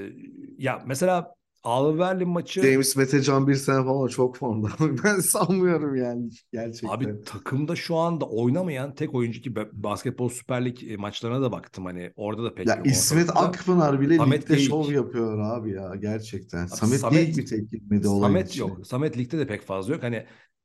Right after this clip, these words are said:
Speaker 1: Samet dışında bütün oyunculardan verim alıyor ki ispatı da işte Alba Berlin maçı. Hani şunu şöyle bir yerden değerlendirirsek haksızlık ol-, olabilir. Herkes böyle düşünebilir. "Ya abi maç kopmuş zaten, ne anlatıyorsun?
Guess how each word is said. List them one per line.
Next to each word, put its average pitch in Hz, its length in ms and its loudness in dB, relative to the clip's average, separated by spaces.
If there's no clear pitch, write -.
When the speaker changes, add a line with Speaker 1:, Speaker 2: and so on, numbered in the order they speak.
Speaker 1:
Samet 190 520 -2
dışında - 640 -4
bütün 120 360 -6
oyunculardan 110 500 -2
verim 101 220 -6
alıyor 131 220 -2
ki - 240 -6
ispatı 143 480 -6
da 151 60 -6
işte - 160 -6
Alba 143 260 0
Berlin 127 240 0
maçı. 85 320 -12
Hani 202 160 0
şunu 262 480 -2
şöyle 254 440 0
bir 233 80 2
yerden 202 440 2
değerlendirirsek 185 680 0
haksızlık 139 460 -6
ol-, 90 280 -6
olabilir. 101 280 -6
Herkes 127 260 0
böyle 127 140 0
düşünebilir. 110 340 -4
"Ya 113 140 -6
abi 123 220 -6
maç 120 180 -6
kopmuş 117 340 -12
zaten, 85 360 -14
ne 113 40 -6
anlatıyorsun? - 640 -14